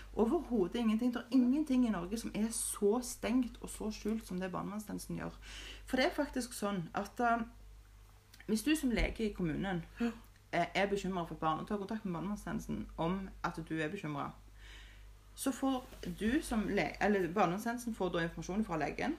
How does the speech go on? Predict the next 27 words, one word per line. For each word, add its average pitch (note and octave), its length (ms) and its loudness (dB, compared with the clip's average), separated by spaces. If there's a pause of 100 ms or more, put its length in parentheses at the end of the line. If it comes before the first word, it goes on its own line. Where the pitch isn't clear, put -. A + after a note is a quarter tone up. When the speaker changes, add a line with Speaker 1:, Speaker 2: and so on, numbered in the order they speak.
(140)
Speaker 1:
om F#3+ 120 0
noe, D#3+ 320 2 (240)
og G#3 80 -2
hvis D3+ 140 0
Speaker 2:
Ja. G3 60 4
Speaker 1:
legen F#3 200 -2
spør G#3 200 -4
om G#3 80 -2
noe E3 100 -2
tilbake, E3 420 -4
«Nei, F3+ 180 4
nei, D#3+ 100 2
nei, D3 100 0
vi E3+ 60 -2
har G#3 100 2
taushetsplikt.» - 640 -8 (400)
Sånn B3 260 2
at C4+ 60 4
legen A3 320 2
får G3 180 2
jo F#3 80 4
ikke A#3+ 420 -2
på A3 60 -4
en F3+ 60 -2
måte F3 260 -2
fulgt - 340 0
med A3+ 220 2